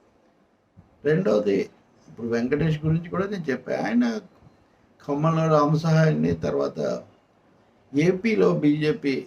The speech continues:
I think, కామినేని శ్రీనివాస్ను బలపరిచారు. అది వాళ్ళకి సంబంధించిన అంశం. వాళ్ళేం రాజకీయాల్లో లేరు కదా. కాబట్టి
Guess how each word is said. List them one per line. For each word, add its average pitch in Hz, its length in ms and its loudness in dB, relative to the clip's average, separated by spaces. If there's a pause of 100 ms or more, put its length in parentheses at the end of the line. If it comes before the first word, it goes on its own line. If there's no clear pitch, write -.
(260)
I 123 60 -4
think, 127 280 -6
కామినేని 127 480 -4
శ్రీనివాస్ను 139 720 -2
బలపరిచారు. 101 720 -8
అది 98 180 -8
వాళ్ళకి 185 460 -2
సంబంధించిన 175 520 -4
అంశం. 160 360 -8 (1400)
వాళ్ళేం 131 340 2
రాజకీయాల్లో 160 720 2
లేరు 160 260 0
కదా. - 240 -10 (580)
కాబట్టి 175 520 -8